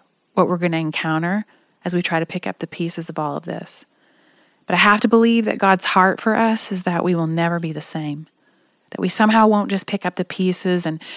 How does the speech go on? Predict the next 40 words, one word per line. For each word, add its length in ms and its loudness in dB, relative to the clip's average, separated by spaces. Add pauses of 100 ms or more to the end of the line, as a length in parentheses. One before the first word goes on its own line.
(120)
pick 200 4
up 140 6
where 100 6
we 80 6
left 320 2
off, 320 4 (460)
but 100 0
that 120 6
we 80 8
will 200 8
reorient 760 4
our 180 2
entire 460 0
lives 720 -2 (300)
around 380 2
Jesus 340 -2
again. 460 -4 (640)
And 120 6
I 100 10
mean 160 8
beyond 340 4
our 140 2
events 600 -2 (200)
and 100 -2
even 220 -4
gathering 420 -2
as 120 -10
the 60 -8
church. 520 -4 (680)
I 80 -2
pray 360 4
that 220 -4
this 220 4
is 120 -2
when 120 -2
we 120 -4
truly 340 -2
become 720 -2 (260)
the 100 -4
church, 520 0